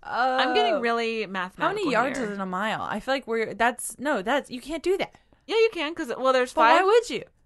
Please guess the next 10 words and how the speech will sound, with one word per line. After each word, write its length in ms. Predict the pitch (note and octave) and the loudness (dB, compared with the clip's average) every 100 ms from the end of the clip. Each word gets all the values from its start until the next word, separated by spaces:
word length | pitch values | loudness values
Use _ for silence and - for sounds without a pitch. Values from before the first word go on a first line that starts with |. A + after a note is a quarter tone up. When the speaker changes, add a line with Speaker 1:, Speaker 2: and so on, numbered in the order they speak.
| _ | _
Speaker 1:
That's 120 | C#4+ D4 | -6 0
metric 400 | A#3 B3+ C#4 D#4+ | 2 4 4 2
Speaker 2:
Um, 320 | E4 E4 E4+ | 0 -2 -2
Speaker 1:
and 600 | C#4+ D4+ D4+ D4+ C4+ - | -2 -2 -6 -8 -10 -4
Speaker 2:
no, 160 | F#4 | -2
yard 360 | G#4 C4+ F4 G#4 | -2 -4 -4 -2
is 60 | G#4+ | -2
Speaker 1:
stupid. 200 | F4+ D#4+ | 0 0
Speaker 2:
not 180 | C#4 G#3 | 0 -2
metric. 640 | G3 F#3+ D4+ F4 - - | -8 -10 -12 -12 -14 -20